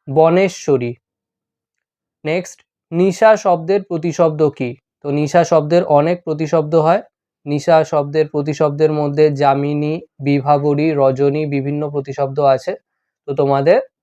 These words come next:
যা অপশন দেবে তার মধ্যে থেকে চুজ করতে হবে। তো এর অ্যান্সার হচ্ছে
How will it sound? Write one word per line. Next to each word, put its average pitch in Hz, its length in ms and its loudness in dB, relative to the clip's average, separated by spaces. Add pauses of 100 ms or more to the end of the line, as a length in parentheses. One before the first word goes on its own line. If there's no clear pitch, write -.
(160)
যা 143 200 -4
অপশন 139 360 -2
দেবে 170 200 2
তার 147 200 4
মধ্যে 147 220 -4
থেকে 156 240 -2
চুজ 151 220 -6
করতে 147 320 -6
হবে। 151 260 -2
তো - 120 -6
এর 143 140 0
অ্যান্সার 139 360 0
হচ্ছে 143 280 -4